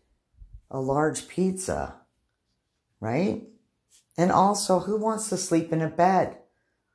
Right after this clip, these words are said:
with greasy, with pepperoni grease and cheese and crumbs in it? <laughs> Right? Like, Lord, please, just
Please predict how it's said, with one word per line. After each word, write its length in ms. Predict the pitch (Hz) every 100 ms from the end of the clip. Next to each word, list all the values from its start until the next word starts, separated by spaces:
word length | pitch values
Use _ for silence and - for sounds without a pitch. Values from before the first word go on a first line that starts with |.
| _ _ _ _
with 180 | 170 170 - - - - _ -
greasy, 640 | 127 160 175 - 185 165 -
with 300 | 127 151 156
pepperoni 560 | - 185 185 180 185 165
grease 500 | 123 139 185 185 -
and 260 | 175 147 -
cheese 640 | - - 170 180 185 185 151
and 300 | 156 147 -
crumbs 460 | - 175 190 196 170
in 140 | 156
it? 280 | 113 76 -
<laughs> 60 | _ _ _ _ _ _ _ _ _ _ _ _ _
Right? 580 | 190 170 139 202 285 311 - - - _ - - - - -
Like, 440 | 156 160 147 - - - _
Lord, 680 | - 196 247 233 196 - - - _ _
please, 760 | - 233 247 247 131 - - - _ _ _ _ -
just 380 | 180 190 -